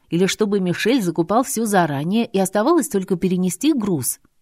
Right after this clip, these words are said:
"Организм не выдержит перехода туда-обратно чаще, чем раз в месяц", — пояснила зелень.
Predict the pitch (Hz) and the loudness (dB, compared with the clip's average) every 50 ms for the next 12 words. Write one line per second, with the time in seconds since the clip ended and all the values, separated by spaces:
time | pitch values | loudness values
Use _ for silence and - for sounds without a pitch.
0 | _ _ _ _ _ _ _ _ _ - - 156 143 143 151 151 165 175 180 170 | _ _ _ _ _ _ _ _ _ -2 -2 0 0 2 2 2 2 0 -2 0
1 | 175 180 190 226 233 208 175 143 127 147 139 - 160 147 - - 165 160 160 - | -2 0 0 0 2 2 2 2 0 0 -2 -2 -4 -2 0 2 2 2 2 2
2 | - 311 240 214 180 - 175 175 165 170 156 156 143 143 - 143 165 202 - 269 | 2 0 0 0 0 0 0 0 2 2 2 2 0 0 -2 0 0 0 0 -2
3 | 277 269 - 175 156 156 156 - 233 220 - - 240 220 175 151 151 151 - 175 | -4 -2 -2 -2 -2 -2 -2 -4 -6 -4 -2 0 0 2 2 0 0 -2 -4 -8
4 | 151 151 147 135 123 - 127 113 - - - _ _ _ _ _ - 151 147 147 | -8 -6 -6 -6 -6 -6 -6 -8 -8 -12 -18 _ _ _ _ _ -6 -4 -4 -4
5 | 139 - 160 147 147 160 196 208 185 170 160 139 120 117 113 - | -4 -4 -4 -2 0 0 0 0 0 0 -2 -2 -2 -4 -8 -10